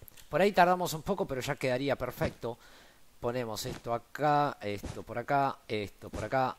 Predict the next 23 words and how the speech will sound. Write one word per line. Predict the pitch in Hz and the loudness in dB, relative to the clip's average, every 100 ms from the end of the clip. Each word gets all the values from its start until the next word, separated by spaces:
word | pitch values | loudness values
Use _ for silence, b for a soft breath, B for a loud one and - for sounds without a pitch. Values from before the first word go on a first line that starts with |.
| _ | _
esto | 107 104 95 - | -6 -4 -8 -16
por | - 101 | -8 -6
acá. | 101 135 127 - B B B B - | 0 2 0 -4 B B B B -2
Quiero | 185 190 | 2 4
ver | 190 | 4
si | 170 | 2
funciona | 135 135 131 175 170 151 | -4 -6 -2 -2 -2 -2
y | |
si | 127 120 | -4 -4
ya | - 135 | -4 -2
vacía | 127 - 135 120 | -2 -2 -2 -2
todo | 104 143 123 110 117 110 113 | -2 -4 -4 -4 -6 -8 -12
y | 107 95 | -12 -12
si | - | -6
va | 98 110 | -4 -4
mucho | 113 117 107 | -4 -12 -8
más | 92 | -8
rápido. | 92 117 107 95 95 101 - B B B B - | -2 0 0 0 -6 -6 -14 B B B B -4
Eh, | 104 107 104 104 101 101 101 92 | 2 6 6 4 4 2 0 0
porque | 123 127 - | -2 -2 -4
si | 123 120 | -6 -4
no, | 127 175 220 160 120 | -4 -4 -6 -10 -14
tendríamos | - 127 143 180 165 143 - | -6 -4 0 0 0 -2 -4